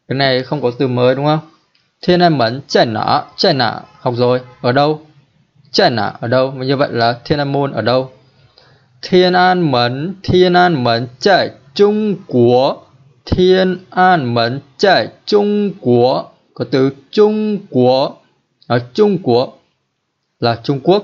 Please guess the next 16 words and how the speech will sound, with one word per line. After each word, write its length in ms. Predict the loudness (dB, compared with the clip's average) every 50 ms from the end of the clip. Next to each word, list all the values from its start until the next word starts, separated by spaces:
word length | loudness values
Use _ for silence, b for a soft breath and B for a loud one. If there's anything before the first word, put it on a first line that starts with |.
| -4 -10 -8
Như 100 | -4 -2
vậy 140 | -2 0
là 180 | 0 -2 -4 -6 _ _ _
Chai 280 | 2 2 2 2 0 -6 -12 _
Trung 320 | -2 0 0 0 -2 -6 -4
Quốc 260 | -2 0 0 0 0
là 140 | 0 -2 -2
ở 160 | -2 -4 -8
Trung 200 | -4 -4 -4 -2
Quốc. 320 | 0 0 0 0 0 B B B B _
Thiên 140 | -4 -2 -2
An 160 | 0 -2 -2
Môn 200 | -2 -2 -2 -2
ở 160 | -2 -4 -4 -4 -6 -10
Trung 180 | -8 -8 -8 -2
Quốc. 240 | -2 -2 -2 -2